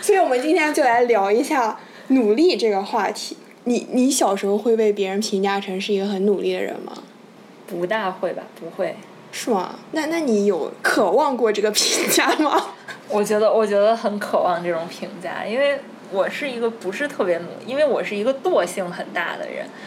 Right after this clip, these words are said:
Speaker 2: 我觉得如果我，如果我可以就是更努力的话，就像正常人一样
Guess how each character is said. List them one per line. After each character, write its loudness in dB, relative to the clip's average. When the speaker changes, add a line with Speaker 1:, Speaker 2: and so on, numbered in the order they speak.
Speaker 2:
我 0
觉 0
得 2
如 -6
果 0
我， 0
如 0
果 4
我 4
可 0
以 -2
就 -4
是 -8
更 0
努 -8
力 -4
的 -4
话， -10
就 -8
像 -2
正 0
常 -6
人 -8
一 -6
样 -2